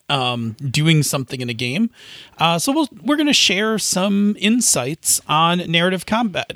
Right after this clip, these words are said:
Now, I'll tell you, narrative combat doesn't have the easiest of definitions, so we are gonna start with a couple definitions and kind of build up some vocabulary for this. We'll talk about some advantages. We'll share some tips that we have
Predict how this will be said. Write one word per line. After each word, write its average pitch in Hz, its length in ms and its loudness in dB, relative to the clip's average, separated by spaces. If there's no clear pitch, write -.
Now, 196 240 2
I'll 156 60 2
tell 294 180 2
you, 262 120 0
narrative 214 320 2
combat 180 340 0
doesn't 160 200 -2
have 165 240 -2
the 160 160 -6
easiest 151 360 0
of 123 80 -6
definitions, 135 560 -2
so 160 100 0
we 151 220 2
are 151 220 4
gonna 156 180 -2
start 143 400 -2
with 139 240 -2
a - 40 -14
couple 147 260 0
definitions 135 640 0
and 120 220 -6
kind 123 160 -4
of 107 100 -8
build 147 320 4
up - 240 -2
some 147 240 0
vocabulary 120 800 0
for - 160 -8
this. 143 260 -4
We'll 185 220 0
talk 202 360 0
about 196 280 0
some 202 180 2
advantages. 185 880 2
We'll 160 220 2
share 202 400 2
some 190 240 0
tips - 400 -2
that 165 200 0
we 175 180 2
have 139 600 -2